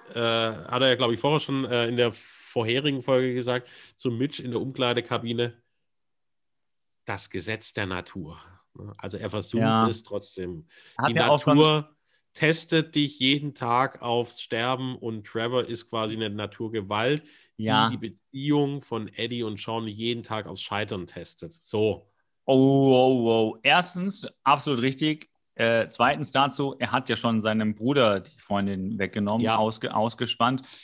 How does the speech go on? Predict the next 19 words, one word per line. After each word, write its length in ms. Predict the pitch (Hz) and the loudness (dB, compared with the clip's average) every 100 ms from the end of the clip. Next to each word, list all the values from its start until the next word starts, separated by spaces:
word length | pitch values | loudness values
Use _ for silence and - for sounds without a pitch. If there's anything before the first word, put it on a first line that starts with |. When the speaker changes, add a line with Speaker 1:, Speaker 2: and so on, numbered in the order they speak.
| - - | -16 -6
Speaker 2:
Und 100 | 113 | -2
dann 140 | 101 | 0
hat 200 | 113 - | 0 0
der 80 | 110 | -2
Bruder 240 | 117 120 | 0 0
<laughs> 260 | 117 113 113 | 2 2 0
jahrelang 440 | 151 135 165 170 | 2 2 0 2
nicht 220 | 151 135 | 0 0
mit 120 | 151 143 | 0 -2
ihm 220 | - 135 | -4 -2
geredet. 600 | 131 123 147 147 185 - 131 - - - | 0 0 -2 -2 -4 -4 -10 -8 -12 -6
Speaker 1:
Komisch. 500 | - 131 147 151 135 | 2 6 6 6 2
Speaker 2:
Und 80 | - | -2
das 160 | 147 | 2
hat 120 | 151 175 | 2 2
er 80 | |
schon 160 | - 165 | 0 -2
Speaker 1:
<laughs> 0 | |
Speaker 2:
erzählt. 520 | 156 156 156 175 233 | 0 2 2 0 -2